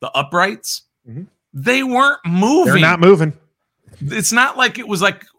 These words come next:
Speaker 1: gusts or, like, little bit of wind here and there. What, they weren't moving. So this whole idea that it was windy, and if you wanna say it was windy down at their level, okay, but up there where the ball's going, it's not windy.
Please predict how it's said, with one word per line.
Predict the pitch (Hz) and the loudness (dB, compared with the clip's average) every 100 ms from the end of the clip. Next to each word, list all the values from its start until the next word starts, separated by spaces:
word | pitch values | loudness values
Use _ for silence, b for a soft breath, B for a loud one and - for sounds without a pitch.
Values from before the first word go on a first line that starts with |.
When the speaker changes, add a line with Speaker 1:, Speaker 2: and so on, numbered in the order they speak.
| 160 | -14
Speaker 1:
gusts | 123 147 151 151 - - - - | -6 -2 -2 -2 -6 -6 -8 -10
or, | 123 117 | -12 -10
like, | 110 117 | -12 -8
little | 151 156 | -4 -2
bit | 165 156 | -2 -2
of | |
wind | 147 170 175 170 170 165 | -2 -2 -2 -2 -4 -6
here | 175 165 160 | -4 -4 -2
and | 160 | -2
there. | 160 156 | -2 -2
What, | 156 156 _ _ _ _ 127 | -4 -6 _ _ _ _ -6
they | 190 220 | -4 -2
weren't | 220 262 294 - | -2 -4 -4 -4
moving. | 214 220 262 247 165 98 73 _ _ _ | -2 -2 -2 -4 -6 -8 -14 _ _ _
So | - 190 | -6 -4
this | 202 | -4
whole | - 277 | -6 -6
idea | 254 220 156 226 226 | -4 -4 -4 -2 -2
that | 156 143 143 | -2 -6 -8
it | 147 | -10
was | 147 123 | -8 -8
windy, | 123 185 269 202 110 104 127 _ _ _ _ - | -4 -2 -2 -4 -8 -12 -14 _ _ _ _ -8
and | 156 | -6
if | 175 | -4
you | |
wanna | 208 240 | -2 -2
say | - 233 | -2 -2
it | |
was | 185 135 | -2 -4
windy | 147 208 175 151 | -4 -4 -4 -6
down | 113 147 147 165 175 165 | -4 0 0 0 -2 -4
at | 156 160 | -6 -2
their | 156 139 | -2 0
level, | 139 208 143 127 135 b b - | -2 -2 -4 -8 -8 b b -4
okay, | 190 190 233 196 | -2 -2 -2 -2
but | 131 143 170 | -2 -4 -2
up | 208 - | -4 -2
there | 214 | -2
where | 208 185 | -2 -4
the | |
ball's | 143 165 220 240 165 | -4 0 0 0 -4
going, | 143 127 131 180 214 _ _ - | -6 -6 -8 -10 -12 _ _ -6
it's | 190 185 | -4 -2
not | 226 226 202 | -4 -4 -4
windy. | 247 220 117 71 | -4 -6 -10 -14